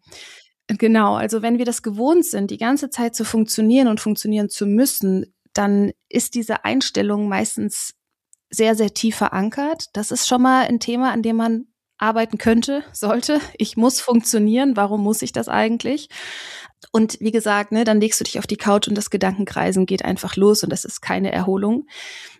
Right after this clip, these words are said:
Und da finde ich's wichtig, dann auch sehr ehrlich auf das System zu gucken, in dem wir zu Hause leben. Und da braucht's dann eine Veränderung von der Struktur, weil es bringt nichts, wenn ich mir als Frau das alleine vornehme,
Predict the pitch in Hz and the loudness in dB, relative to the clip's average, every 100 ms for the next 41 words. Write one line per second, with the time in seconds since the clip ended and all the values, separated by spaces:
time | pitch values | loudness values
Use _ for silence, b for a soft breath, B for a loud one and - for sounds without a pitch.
0 | _ - 208 214 240 220 - 240 226 214 | _ 0 2 4 2 2 0 -2 -4 -4
1 | 208 202 - 190 _ 175 190 233 233 226 | -2 -2 -6 -10 _ -6 0 4 4 2
2 | - _ _ _ - 202 202 240 - 202 | -4 _ _ _ -2 2 4 2 0 -4
3 | - 208 202 - 226 247 247 - - 190 | -6 -6 -6 -4 2 2 2 -2 0 -2
4 | 180 185 185 - 190 196 196 185 - 180 | 0 0 0 0 2 4 4 2 0 -2
5 | 180 185 185 175 185 147 - - - 190 | 0 0 0 2 2 0 -6 -8 -4 -2
6 | 180 - 180 - 190 220 - 196 190 190 | -4 -8 -10 -4 -2 -2 -2 2 2 0
7 | - 214 214 190 185 196 190 190 - 185 | 2 4 4 2 0 0 0 -2 -4 -6
8 | - 220 180 165 - 180 190 - 220 226 | -2 0 0 0 -4 -2 -2 -2 2 4
9 | 220 b b b b - 220 294 294 - | 2 b b b b -2 2 2 0 -4
10 | 208 220 226 220 214 196 - - 190 214 | -2 0 0 0 0 -2 -4 -2 2 4
11 | 233 208 - 190 202 214 190 - 202 226 | 4 0 -2 0 2 0 0 0 2 4
12 | 240 247 247 269 | 4 4 4 2